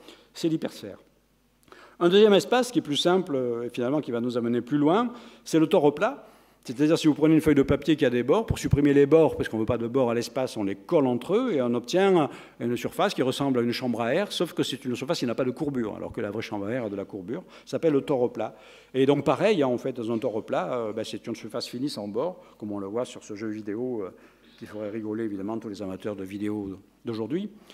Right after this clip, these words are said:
euh, tellement que c'est simpliste. Mais enfin, en tout cas, on, ça a la vertu de montrer que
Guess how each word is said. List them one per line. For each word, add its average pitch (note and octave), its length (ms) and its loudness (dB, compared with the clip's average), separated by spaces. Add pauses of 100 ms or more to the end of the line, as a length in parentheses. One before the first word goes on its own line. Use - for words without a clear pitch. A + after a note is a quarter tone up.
(200)
euh, A#2 340 0
tellement A2 240 -6
que A2+ 60 -8
c'est G#2 80 -10
simpliste. A2 420 -8
Mais G#2+ 100 -4
enfin, A2 200 -4
en G#2 80 -4
tout A2 100 -10
cas, D3 180 0
on, A2 280 -4
ça A2 160 -10
a - 20 -6
la A2 60 -6
vertu A2+ 260 -6
de C3 80 -4
montrer A2+ 360 -6
que C#3 260 0